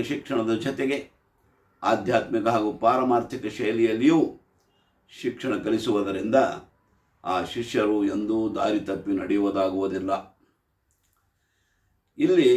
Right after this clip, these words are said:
ಅವರು ಕಲಿತ ಶಿಕ್ಷಣದೊಂದಿಗೆ ಶಿಸ್ತುಬದ್ಧ ಜೀವನ ಶೈಲಿಯನ್ನು ಹಾಗೂ ಸುಸಂಸ್ಕಾರಗಳನ್ನು ಜೀವನದ ತುಂಬ ಅಳವಡಿಸಿಕೊಳ್ಳುತ್ತಾರೆ. ಇದರಿಂದ ಮುಂದೆ ಇವರು ಆದರ್ಶ ಶ್ರಾವಕ ಶ್ರಾವಿಕಿಯರಾಗುವಲ್ಲಿ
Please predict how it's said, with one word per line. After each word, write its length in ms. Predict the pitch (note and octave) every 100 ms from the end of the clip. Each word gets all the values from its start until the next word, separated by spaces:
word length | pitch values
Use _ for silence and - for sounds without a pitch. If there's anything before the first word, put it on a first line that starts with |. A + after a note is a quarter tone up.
| - - _ -
ಅವರು 200 | C3 B2
ಕಲಿತ 320 | A#2 D3 E3+ D3+
ಶಿಕ್ಷಣದೊಂದಿಗೆ 840 | - D3+ - C3+ A#2+ B2 D3 C3 - - _ _ _ _ _
ಶಿಸ್ತುಬದ್ಧ 560 | - D#3+ - B2+ B2+ B2
ಜೀವನ 420 | - B2+ B2 A#2
ಶೈಲಿಯನ್ನು 680 | A2+ A#2+ A#2 A#2 A2+ A#2 B2 - - _ _ _ _ _ _ _
ಹಾಗೂ 240 | G2 G#2+ G#2 -
ಸುಸಂಸ್ಕಾರಗಳನ್ನು 1300 | - D#3 D3 A2 B2 C3 A#2 A2+ A2 G#2+ G#2 A2+ A#2 - _ _ _ _ -
ಜೀವನದ 540 | F#2 G#2+ A2+ A#2 G#2
ತುಂಬ 380 | G2+ G#2 A2+ A#2+ A#2+
ಅಳವಡಿಸಿಕೊಳ್ಳುತ್ತಾರೆ. 960 | A2+ A#2 A#2+ - C#3+ C#3 C3+ C3+ A#2 - - _ _ _ _ _ _ _ _ _ _ -
ಇದರಿಂದ 380 | A2 A#2 A#2 G#2+
ಮುಂದೆ 300 | A2 B2+ A#2+
ಇವರು 260 | A#2+ A#2+ A2+ G#2+
ಆದರ್ಶ 460 | A2 B2 - C3
ಶ್ರಾವಕ 540 | A#2 A2+ A2+ B2 A#2 A#2+
ಶ್ರಾವಿಕಿಯರಾಗುವಲ್ಲಿ 1080 | A2+ G#2 B2 A#2+ A#2+ A#2 A2 A2 G#2+ A2